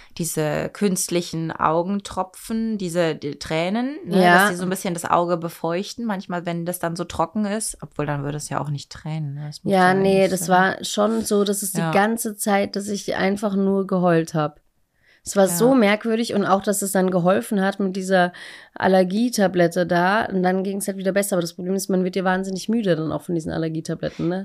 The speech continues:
Speaker 1: Ich, äh, hab die immer am Abend genommen.
Speaker 2: Ah ja,
Speaker 1: Also
Speaker 2: aber bei
Speaker 1: dann
Speaker 2: mir war kein, ich musste das da nehmen.
Speaker 1: Ja.
Speaker 2: Es ging, aber am Abend, wenn du's am Abend nimmst, dann hilft es auch für den nächsten Tag, oder?
Speaker 1: Ja, also du, du musst natürlich, das ist so, ich glaube,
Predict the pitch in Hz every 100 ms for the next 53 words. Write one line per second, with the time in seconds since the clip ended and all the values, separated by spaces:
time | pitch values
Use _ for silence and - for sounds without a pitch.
0 | - 190 - - 196 196 190 202 202 190
1 | 190 180 180 165 185 180 - 139 131 131
2 | 143 - 185 185 180 165 170 180 196 220
3 | 233 233 233 254 240 226 240 339 - 214
4 | 175 175 180 175 175 170 165 165 247 -
5 | 214 220 208 214 220 254 240 240 233 220
6 | 202 226 254 254 240 214 240 226 233 196
7 | 214 - 220 214 - 208 202 233 330 254
8 | 220 220 - - 240 220 196 180 190 -
9 | 170 190 190 208 220 214 208 196 196 196
10 | - 190 - 196 180 - 190 185